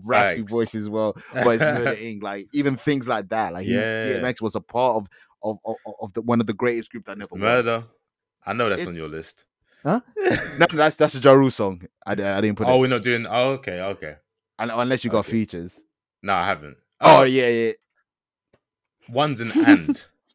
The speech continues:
Speaker 2: It's an and, not a feature.
Speaker 1: Oh, that's all right.
Speaker 2: Yeah,
Speaker 1: That's
Speaker 2: yeah.
Speaker 1: a, that's a collab.
Speaker 2: Yeah,
Speaker 1: That's
Speaker 2: yeah,
Speaker 1: the,
Speaker 2: yeah.
Speaker 1: yeah,
Speaker 2: Exactly.
Speaker 1: that's a different type of collab.
Speaker 2: <laughs>
Speaker 1: <laughs> That's a collaboration. That's not a collab. That's a
Speaker 2: <laughs>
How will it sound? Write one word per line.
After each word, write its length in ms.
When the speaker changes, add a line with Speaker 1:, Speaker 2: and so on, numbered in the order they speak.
Speaker 2:
It's 140
an 140
and, 420
not 160
a 60
feature. 100
Speaker 1:
Oh, 60
that's 160
all 80
right. 220
Speaker 2:
Yeah, 140
Speaker 1:
That's 120
Speaker 2:
yeah. 100
Speaker 1:
a, 40
that's 160
a 40
collab. 360
Speaker 2:
Yeah, 140
Speaker 1:
That's 120
Speaker 2:
yeah, 60
Speaker 1:
the, 40
Speaker 2:
yeah. 60
Speaker 1:
yeah, 140
Speaker 2:
Exactly. 180
Speaker 1:
that's 180
a 40
different 240
type 160
of 100
collab. 380
Speaker 2:
<laughs> 1080
Speaker 1:
<laughs> 0
That's 200
a 40
collaboration. 760
That's 180
not 120
a 20
collab. 380
That's 180
a 40
Speaker 2:
<laughs> 40